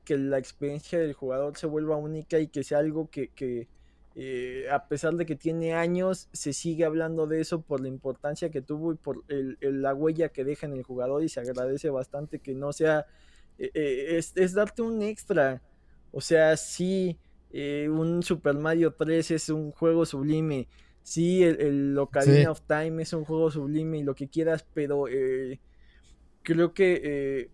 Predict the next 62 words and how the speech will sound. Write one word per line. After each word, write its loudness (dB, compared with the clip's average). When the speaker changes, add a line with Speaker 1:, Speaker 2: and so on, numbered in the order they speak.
Speaker 1:
los -2
que -4
llegaron 0
a 0
jugar 0
en -2
su -8
momento -4
el 0
Metal 0
Gear 2
lo -2
recuerdan -4
con -4
mucho -6
cariño -4
por -4
este -6
tipo -6
de, -2
de 0
detalles. 0
Los, -6
los -4
afortunados -2
que -8
llegaron -2
a -2
tener -6
este -4
juego -2
de, 0
de, -6
de -2
cazar -2
vampiros 0
con -6
la -4
luz -2
de, -2
del -4
sol, 2
Speaker 2:
Sí. -4
Speaker 1:
te 0
apuesto -2
que -4
lo -2
recuerdan -2
con -8
mucho -10
cariño. -2
Yo 0
por 2
ahí 2
lo 4
había 2
anunciado -2
y -2
nunca -4
lo -2
pude -4
conseguir, -2